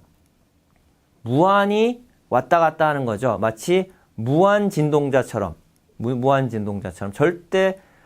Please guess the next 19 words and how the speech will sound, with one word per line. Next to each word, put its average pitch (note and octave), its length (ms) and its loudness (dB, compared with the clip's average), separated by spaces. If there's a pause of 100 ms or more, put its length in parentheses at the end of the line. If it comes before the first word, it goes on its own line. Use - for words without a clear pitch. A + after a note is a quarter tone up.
(360)
멈추지 D#3+ 500 -2
않는 D#3 360 0
무한 C#3 480 -2
진동자처럼 A#2+ 960 -2 (400)
움직일 C#3 340 -2
수 C3+ 140 -8
있을 - 180 -8
겁니다. F2 380 -8
그것이 C#3+ 340 0
바로 C3 400 0 (260)
오실레이터고 C3+ 920 -2 (240)
이러한 C3 440 0
오실레이터가 C3+ 840 0 (360)
우리 B2+ 480 0 (420)
그 F#2 460 -10
전자시계에 C3+ 880 -2 (540)
들어가는 B2 600 -2 (340)
요소가 C#3+ 400 0
되겠죠. F#2+ 460 -8